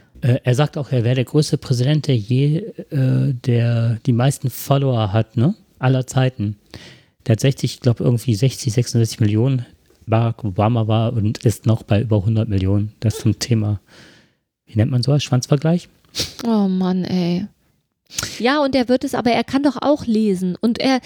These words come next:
Speaker 2: aber das ist genau, das ist ja seine Strategie. Er redet so lange,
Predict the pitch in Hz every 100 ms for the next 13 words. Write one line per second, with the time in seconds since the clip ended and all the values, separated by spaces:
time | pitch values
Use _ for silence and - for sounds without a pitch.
0 | - - 247 262 262 311 - 285 269 269
1 | 277 277 320 320 294 294 294 - 294 285
2 | 254 285 277 214 196 - - 226 269 254
3 | 277 311 359 - 285 339 285 311 349